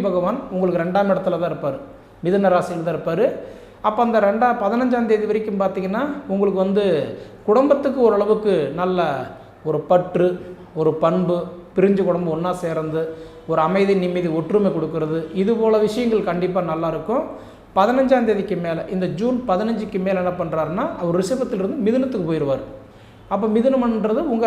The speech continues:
ராசிக்கு மூணாவது வீடு, சகோதர ஸ்தானம், தைரிய ஸ்தானத்துக்கு போயிடுவார். அப்ப அந்த தைரிய ஸ்தானத்துக்கு போயிட்டார் அப்படின்னா தொழில் ரீதியான மாற்றங்களை கொடுப்பார். ஏன்னா சூரிய பகவான் வந்து யாருன்னா தொழிலுக்கு மெயினா,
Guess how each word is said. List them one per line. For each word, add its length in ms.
ராசிக்கு 320
மூணாவது 400
வீடு, 180
சகோதர 440
ஸ்தானம், 360
தைரிய 340
ஸ்தானத்துக்கு 480
போயிடுவார். 320
அப்ப 160
அந்த 100
தைரிய 300
ஸ்தானத்துக்கு 500
போயிட்டார் 320
அப்படின்னா 400
தொழில் 400
ரீதியான 400
மாற்றங்களை 520
கொடுப்பார். 320
ஏன்னா 160
சூரிய 400
பகவான் 320
வந்து 200
யாருன்னா 280
தொழிலுக்கு 440
மெயினா, 280